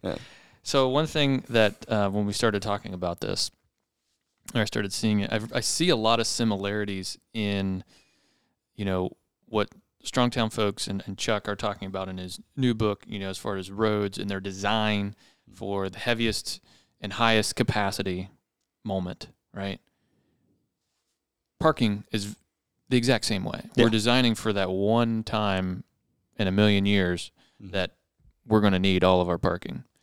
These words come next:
Speaker 1: Yeah.
Speaker 2: But the other ninety-nine point nine nine percent of the time, they sit there just chewing up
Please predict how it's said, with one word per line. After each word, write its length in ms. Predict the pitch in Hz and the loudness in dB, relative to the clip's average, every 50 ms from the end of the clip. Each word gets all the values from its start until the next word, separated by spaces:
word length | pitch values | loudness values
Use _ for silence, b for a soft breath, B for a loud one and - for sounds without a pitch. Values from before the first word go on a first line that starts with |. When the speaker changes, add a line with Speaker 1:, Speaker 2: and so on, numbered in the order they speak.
| _ - | _ -12
Speaker 1:
Yeah. 140 | - - - - _ _ _ _ _ _ _ _ _ _ _ _ _ _ _ _ _ _ _ _ _ _ _ _ | -10 -10 -10 -10 _ _ _ _ _ _ _ _ _ _ _ _ _ _ _ _ _ _ _ _ _ _ _ _
Speaker 2:
But 200 | - 120 110 95 | -6 -6 -4 0
the 120 | 117 110 117 | 2 4 4
other 180 | 143 147 127 | 6 6 6
ninety-nine 440 | 110 110 113 117 117 113 113 113 110 | 4 4 4 4 4 4 4 2 2
point 180 | - - 101 101 | 0 -2 -2 -2
nine 180 | 101 110 110 107 | 0 0 0 0
nine 140 | 107 104 101 | 0 0 0
percent 260 | - 98 - - 107 | 0 -2 0 0 -2
of 60 | 101 | -2
the 60 | 92 95 | -2 -2
time, 420 | - 110 101 98 92 92 92 - | -2 -2 -2 -2 -2 -2 -4 -4
they 100 | - 98 | -4 -4
sit 300 | 87 - - 117 - - | -2 0 0 0 0 0
there 420 | - 98 92 92 92 90 90 - _ _ _ _ | -2 -2 -2 -2 -2 -4 -6 -8 _ _ _ _
just 240 | - 104 98 - - _ _ _ _ _ - | -6 -6 -6 -6 -8 _ _ _ _ _ -4
chewing 280 | - - 127 113 110 | 0 4 4 4 6
up 200 | 101 92 92 - | 4 2 0 -2